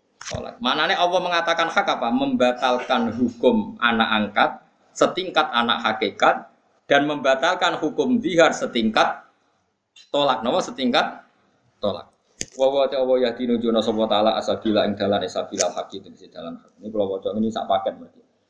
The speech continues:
Lakin utuhum, tetapi ning undang sira kabeh hum ing anak angkat,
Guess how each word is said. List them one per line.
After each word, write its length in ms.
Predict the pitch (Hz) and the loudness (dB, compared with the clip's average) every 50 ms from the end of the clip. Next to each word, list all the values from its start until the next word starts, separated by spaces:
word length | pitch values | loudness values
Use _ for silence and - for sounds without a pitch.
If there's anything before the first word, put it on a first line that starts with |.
| _ _ _ | _ _ _
Lakin 420 | - 139 147 156 156 151 165 160 147 | 0 2 2 2 2 2 -2 -2 -2
utuhum, 560 | 151 156 151 156 151 131 123 120 104 104 101 - - _ _ _ _ - - | -2 -2 0 0 0 0 0 0 -2 -2 -4 -8 -14 _ _ _ _ -6 -2
tetapi 320 | 127 151 147 143 143 151 | 2 4 4 4 2 0
ning 160 | 147 151 156 | -2 0 0
undang 320 | 156 143 123 131 131 139 143 135 | 2 4 4 4 4 4 2 -2
sira 240 | - 151 147 143 139 | 0 0 0 0 2
kabeh 320 | 143 135 135 147 143 123 117 | 2 2 2 2 2 0 0
hum 160 | 139 143 135 139 | 0 -2 -4 -2
ing 80 | 127 131 | 0 0
anak 240 | 131 127 127 127 - | 2 2 2 2 0
angkat, 400 | 117 110 110 95 - 160 170 | 0 -2 -4 2 4 4 4